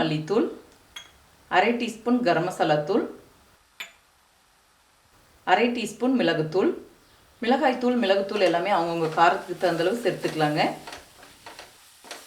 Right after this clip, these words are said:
மசாலா பொருள் எல்லாமே சேர்த்து நல்லா வதக்கியாச்சுங்க. ஐம்பது எம்எல்ல இருந்து நூறு எம்எல் வரைக்கும் நான் தண்ணி சேர்த்துருக்கேங்க. இந்த அளவுக்கு சேர்த்துக்கிட்டா போதும். நல்லா மசாலா கொதிச்சு வரட்டும். தண்ணி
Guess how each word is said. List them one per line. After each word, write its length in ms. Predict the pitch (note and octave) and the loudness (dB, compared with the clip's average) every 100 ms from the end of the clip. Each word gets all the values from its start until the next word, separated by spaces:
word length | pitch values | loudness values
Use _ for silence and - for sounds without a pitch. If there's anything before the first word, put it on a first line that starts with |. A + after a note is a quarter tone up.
| - - - - - - F#3 | -20 -20 -20 -20 -20 -6 -2
மசாலா 340 | - B3+ C#4+ C4+ | 0 0 0 0
பொருள் 220 | G#3+ F3+ | -2 0
எல்லாமே 220 | D#3+ E3+ F#3+ | 0 0 0
சேர்த்து 280 | F3+ E3+ F#3 | -2 -2 0
நல்லா 160 | D#3 E3 D3 | 2 2 2
வதக்கியாச்சுங்க. 540 | D3 F3 - D3+ D#3 - F3+ | 0 -4 -4 -2 -2 0 0
ஐம்பது 300 | G#3 A3 G#3 | 2 2 2
எம்எல்ல 220 | F#3 F3 | 2 2
இருந்து 200 | F3 G#3 | 0 0
நூறு 200 | F3+ F3 | 0 0
எம்எல் 200 | E3+ E3+ | 0 0
வரைக்கும் 300 | D3+ D3 A#3 F#3+ | 0 -2 0 0
நான் 140 | F3 | 2
தண்ணி 160 | D3 D#3 D#3+ | 0 0 -2
சேர்த்துருக்கேங்க. 600 | D#3 - D3+ D3+ C#3+ D3+ D4 - - - - - - - A3+ | -4 -2 -4 -2 0 2 2 0 -16 -20 -20 -20 -20 -4 0
இந்த 120 | B3 | 4
அளவுக்கு 240 | A#3+ A#3+ - | 2 2 2
சேர்த்துக்கிட்டா 460 | F#3+ F3+ F3 G#3+ G#3+ E3 | 2 0 2 2 4 2
போதும். 340 | D3+ F3+ D#4+ - - | 4 4 4 0 0
நல்லா 160 | G#3 A#3 G3 | 4 6 4
மசாலா 280 | F3+ G3+ G3+ | 4 4 4
கொதிச்சு 300 | F#3 F3 F3+ D3+ | 2 -2 -2 -2
வரட்டும். 360 | C#3 F3+ D4 - - - - - - - - - - - - - - - - - - - - - - - - A3+ | 0 2 2 2 -14 -20 -20 -14 -14 -14 -12 -10 -10 -14 -20 -18 -18 -18 -20 -20 -20 -20 -20 -20 -20 -20 -4 2
தண்ணி 200 | G3+ | 6